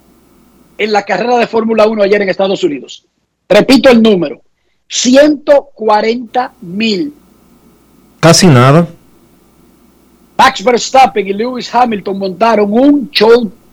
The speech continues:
Speaker 1: tan espectacular desde la salida.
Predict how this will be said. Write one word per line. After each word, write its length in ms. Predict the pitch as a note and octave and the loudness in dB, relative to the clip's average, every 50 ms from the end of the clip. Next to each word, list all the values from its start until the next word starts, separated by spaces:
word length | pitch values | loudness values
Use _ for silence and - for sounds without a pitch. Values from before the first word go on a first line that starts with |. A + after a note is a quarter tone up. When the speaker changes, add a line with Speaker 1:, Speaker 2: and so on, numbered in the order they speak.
| _ - | _ -6
Speaker 1:
tan 320 | A#3+ C4 C#4+ C#4+ D4 D4 | -2 -2 0 0 0 0
espectacular 1200 | C#4+ C4+ - - - - _ - A#3+ A#3 - _ - B3 A#3 - - A3 A3 A#3 A#3 G3+ F3 - - - _ _ _ _ _ _ _ _ _ _ | 0 -2 -2 -4 -8 -6 _ -2 -2 -2 -4 _ -2 -2 -2 -2 -2 0 2 4 4 4 2 0 -4 -12 _ _ _ _ _ _ _ _ _ _
desde 420 | - B3 C#4+ D4+ C#4 G3 A3 C4+ B3+ | 2 4 4 4 4 2 0 0 2
la 140 | C4 A#3+ | 0 0
salida. 480 | - - B3 A#3 A#3+ C4+ B3 G3 - - | -2 -4 -6 -6 -6 -6 -8 -10 -12 -16